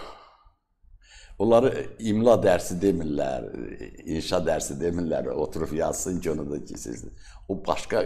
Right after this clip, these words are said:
kriteriyalarını seçirlər o. Deyirsən, mən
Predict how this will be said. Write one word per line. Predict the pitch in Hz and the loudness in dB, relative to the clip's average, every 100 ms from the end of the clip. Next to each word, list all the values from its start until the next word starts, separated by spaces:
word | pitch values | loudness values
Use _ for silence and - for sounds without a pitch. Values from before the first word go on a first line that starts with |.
| - - | -2 -10
kriteriyalarını | - 78 - 80 73 67 69 67 | -8 -6 -2 -2 -2 -2 -4 -2
seçirlər | - 65 64 62 65 60 | -2 -2 -6 -8 -6 -6
o. | 55 - - - - | -10 -14 -18 -20 -14
Deyirsən, | - 107 107 - 104 | 0 2 4 2 2
mən | 104 107 | 0 -2